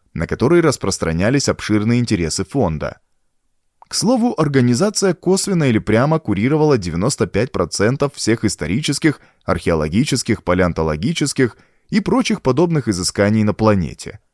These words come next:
При том, что штат фонда не превышал и тысячи человек. Все же остальные, включая видных учёных и исследователей, трудились на аутсорсинге.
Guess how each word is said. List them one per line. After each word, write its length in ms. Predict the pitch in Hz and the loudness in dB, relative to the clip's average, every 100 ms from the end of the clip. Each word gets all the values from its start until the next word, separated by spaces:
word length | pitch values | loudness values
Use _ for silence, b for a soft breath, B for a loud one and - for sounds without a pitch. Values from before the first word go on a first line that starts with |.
| _ _ _ _ _ _ | _ _ _ _ _ _
При 160 | - 123 | 0 2
том, 200 | 131 120 | 4 2
что 180 | - 110 | 2 -2
штат 320 | - 190 - | 0 -2 -2
фонда 500 | 117 104 85 76 - _ 107 | 0 2 2 -2 -6 _ 0
не 140 | 113 | 2
превышал 480 | 101 92 - 156 185 | 2 0 0 0 0
и 140 | 131 | -4
тысячи 500 | - 110 120 127 117 | -6 -6 -2 -2 -2
человек. 580 | - 117 110 76 62 - _ _ _ _ _ _ _ _ _ _ _ _ - | 0 2 2 0 -6 -18 _ _ _ _ _ _ _ _ _ _ _ _ -8
Все 240 | - 120 | 2 2
же 140 | 101 | 4
остальные, 640 | 101 - 107 156 196 101 71 | 2 2 2 2 2 0 -2
включая 460 | 95 92 104 92 | -4 0 2 2
видных 400 | 87 104 85 85 | 2 -2 -2 -2
учёных 500 | 87 - 107 92 80 | -2 0 0 0 -2
и 120 | 82 | -4
исследователей, 800 | 80 - 160 143 95 87 90 85 - _ _ _ | -4 -2 -2 0 0 0 -2 -4 -8 _ _ _
трудились 480 | 104 151 220 220 - | 0 2 2 0 0
на 180 | 165 165 | 0 0
аутсорсинге. 1000 | 131 135 - 98 76 - 73 73 67 | 0 0 -2 -4 -4 -6 -8 -8 -10